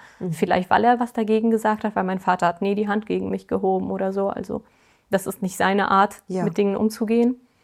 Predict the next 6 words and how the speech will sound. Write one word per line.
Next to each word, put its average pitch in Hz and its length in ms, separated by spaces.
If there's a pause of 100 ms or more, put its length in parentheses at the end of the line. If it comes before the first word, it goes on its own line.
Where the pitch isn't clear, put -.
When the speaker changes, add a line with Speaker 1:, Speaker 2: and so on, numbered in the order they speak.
(960)
Speaker 2:
Aber 190 160
ja. 185 280 (320)
Speaker 1:
Hast - 260
du - 100
auch 165 200
irgendwo 175 460